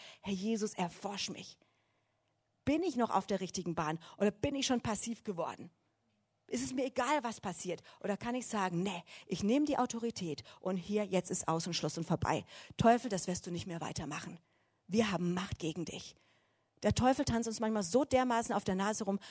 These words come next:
weil wir Christen nicht kapiert haben, wer wir in Jesus sind. Mach dich auf, lass zwanzig dreiundzwanzig ein Jahr werden, wirklich zu verstehen, wer du in Jesus bist. Und lass dich von ihm gebrauchen. Er ist so gut. Okay,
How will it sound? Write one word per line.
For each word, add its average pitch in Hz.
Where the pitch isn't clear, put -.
weil 185
wir 170
Christen 233
nicht 226
kapiert 226
haben, 202
wer 175
wir 175
in 156
Jesus 180
sind. -
Mach 208
dich -
auf, 165
lass 208
zwanzig 240
dreiundzwanzig 196
ein 170
Jahr 196
werden, 185
wirklich 226
zu 208
verstehen, 185
wer 220
du 202
in 185
Jesus 170
bist. -
Und 190
lass 214
dich 185
von 180
ihm 175
gebrauchen. 175
Er 226
ist -
so 247
gut. 196
Okay, 214